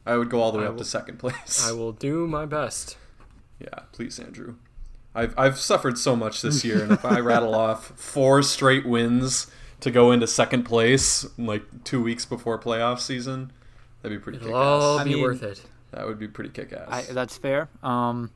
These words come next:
Speaker 3: Andrew, you know if you win this match, I am never going to let it go that you complain to me about how much your team sucks,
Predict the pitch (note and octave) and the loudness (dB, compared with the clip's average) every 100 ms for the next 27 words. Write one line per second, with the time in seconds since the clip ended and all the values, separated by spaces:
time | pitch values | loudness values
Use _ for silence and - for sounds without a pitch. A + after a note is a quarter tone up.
0 | - - - _ _ - - - F#3 F3 | -20 -20 -20 _ _ -20 -20 -6 -2 0
1 | E3 E3 G#3 G3 D#3 A#2+ B2 C#3 B2 - | 0 0 -2 -2 -2 -4 -4 -2 -4 -4
2 | B2 A#2+ - C3 B2+ B2+ C#3+ C#3 C3+ B2 | -6 -6 -6 -6 -4 -2 -2 -2 -4 -2
3 | B2+ B2 F#2 C3+ C3 A#2+ C3 C3 B2+ A2+ | -2 -4 -4 0 2 0 -6 -6 -10 -10
4 | - D3+ C#3+ C3 C3 B2+ C3+ C3 C3+ B2 | -10 -8 -6 -6 -6 -4 -2 -2 -2 -2
5 | - - D3+ D3 - C#3+ B2+ - C#3+ A#2+ | -2 -2 -2 -2 -4 -6 -6 -6 -6 -6
6 | - - F3+ C#3 A2+ - - - | -8 -4 0 0 -2 -8 -16 -16